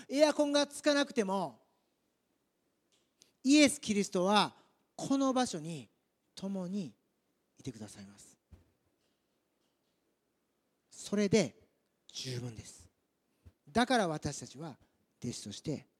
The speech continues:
生きることができます。祈ります。天の父なる神様、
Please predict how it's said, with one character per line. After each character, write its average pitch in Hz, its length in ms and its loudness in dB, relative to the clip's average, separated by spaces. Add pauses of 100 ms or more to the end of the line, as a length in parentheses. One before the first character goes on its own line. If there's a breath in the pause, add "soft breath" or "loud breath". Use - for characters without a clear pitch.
(460)
生 - 60 -20
き 120 100 -10
る 113 80 -10
こ 101 120 -14
と 110 100 -14
が 131 200 -8 (220)
で 117 80 -10
き 113 80 -12
ま 127 80 -6
す。 - 180 -16
祈 127 120 -10
り 117 60 -10
ま 135 100 -6
す。 - 120 -16 (4000 soft breath)
天 160 140 -6
の 151 60 -8
父 143 120 -10
な 151 80 -8
る 147 80 -8
神 147 180 -10
様、 147 300 -12